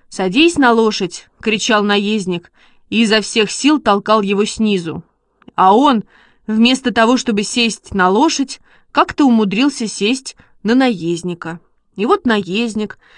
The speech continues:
бегает по всему цирку, а этот чудак в рыжем пиджаке на нем верхом сидит. А наездник кричит: «Я ведь тебе говорил, садись на лошадь, а ты куда сел? Ты мне на шею сел!» Наконец его сняли с наездника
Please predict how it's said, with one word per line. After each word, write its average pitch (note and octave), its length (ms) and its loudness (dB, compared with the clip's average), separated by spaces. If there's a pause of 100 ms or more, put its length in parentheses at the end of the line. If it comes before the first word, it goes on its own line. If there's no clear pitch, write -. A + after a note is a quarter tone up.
(160)
бегает B3+ 400 2
по A#3 100 -8
всему B3 300 -2
цирку, G#3+ 600 -4 (420)
а G#3+ 120 2
этот B3 240 -2
чудак A#3 460 0
в G#3 40 -6
рыжем A3 340 0
пиджаке G3 520 -2
на C#4+ 120 0
нем B3 220 0
верхом A#3 400 -2
сидит. F3+ 500 -8 (500)
А G3+ 120 0
наездник C4+ 440 4
кричит: D4 720 0 (300)
«Я G#3+ 140 2
ведь A#3 180 -2
тебе A3+ 220 0
говорил, A3+ 360 2
садись A3+ 400 -2
на G3+ 140 2
лошадь, A#3 640 0
а E3+ 160 -6
ты E4 240 4
куда B3 300 2
сел? F#3+ 380 -4 (360)
Ты - 80 2
мне A3+ 200 4
на G3+ 120 2
шею D4 460 0
сел!» F3 420 -4 (560)
Наконец F#3+ 600 0
его A3 160 0
сняли G3 480 0
с - 120 -10
наездника F3+ 760 -4